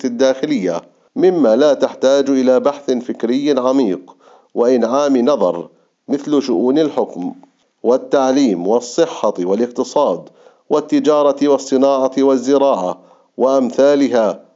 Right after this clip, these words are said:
ويكون رأيه فيها ملزماً. باء، أما الأمور الفكرية التي تحتاج إلى بحث عميق وإنعام نظر،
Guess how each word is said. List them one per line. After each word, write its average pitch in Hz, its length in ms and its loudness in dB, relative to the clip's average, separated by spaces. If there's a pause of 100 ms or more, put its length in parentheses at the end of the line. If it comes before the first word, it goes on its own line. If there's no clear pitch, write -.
(120)
ويكون 143 600 2
رأيه 131 640 2
فيها 143 480 0
ملزماً. 90 680 -2 (640)
باء، 135 500 0 (500)
أما 165 220 0
الأمور 160 460 2
الفكرية 143 600 -2
التي 147 320 0
تحتاج 139 500 0
إلى 139 260 4
بحث 135 300 -4
عميق 139 680 0
وإنعام 131 520 0
نظر، 92 440 0